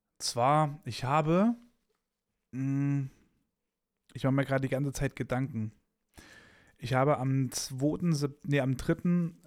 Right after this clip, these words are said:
äh, November habe ich eine O P und gehe am zweiten elften rein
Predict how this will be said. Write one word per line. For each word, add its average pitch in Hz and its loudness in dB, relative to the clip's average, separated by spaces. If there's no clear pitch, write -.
äh, 131 0
November 156 2
habe 131 -4
ich - -6
eine 135 0
O 123 -6
P 147 4
und 131 -2
gehe 147 2
am 127 -2
zweiten 156 -4
elften 139 -4
rein 113 -2